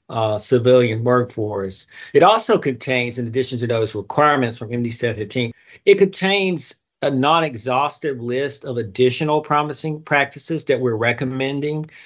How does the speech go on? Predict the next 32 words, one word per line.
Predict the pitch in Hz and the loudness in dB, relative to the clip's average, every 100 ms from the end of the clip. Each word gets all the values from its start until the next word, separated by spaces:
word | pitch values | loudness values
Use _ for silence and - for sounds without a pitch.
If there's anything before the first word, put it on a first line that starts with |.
| - - | -20 -6
uh, | 117 117 | 0 2
by | 113 123 | 4 4
the | 123 123 | 2 -2
E | 131 131 | 0 2
O | 127 | 0
C. | - 143 139 139 135 - - - | -2 -4 -2 -2 -4 -10 -20 2
Although | 143 156 147 | 6 6 4
federal | - 175 170 | 4 4 4
agencies | 156 147 131 139 127 | 2 -2 -4 -4 -6
aren't | - 151 139 131 - | -4 0 0 -2 -8
required | 131 - 143 139 131 123 | -12 -2 2 4 2 0
to | - 117 | -4 -6
adopt | 110 135 147 135 | 0 2 4 2
the | 135 120 | -6 -8
additional | 113 127 135 160 147 135 | -2 0 0 0 -2 0
recommended | 135 131 139 143 127 | 0 -2 -4 -4 -4
practices, | 139 131 131 - 147 143 123 - - - | -2 -2 -4 -6 -4 -4 -6 -14 -20 2
they're | 131 | 2
strongly | 127 - 143 143 127 120 | 2 2 2 4 2 -2
urged | 123 127 120 - | 0 0 0 -6
to | - 123 | -6 -6
consider | 120 113 135 127 120 | -6 0 2 2 0
adoption | 113 123 117 117 - - 113 110 110 - - _ - | 0 2 2 2 -6 -8 -10 -10 -14 -18 -20 _ -6
of | 120 117 | -6 0
those | 120 117 113 | 0 2 -2
practices | - - 117 120 113 110 104 101 | -2 0 0 0 -6 -4 -6 -8
to | - 120 | -6 -4
p-, | 107 117 131 | -4 -6 -4
improve | 113 - 135 117 | -4 6 6 8
their | 113 | 4
anti-harassment | 120 117 113 107 110 110 113 110 | 2 0 0 2 2 0 -4 -6
programs, | - 120 117 113 110 110 107 | 0 0 2 0 0 0 -4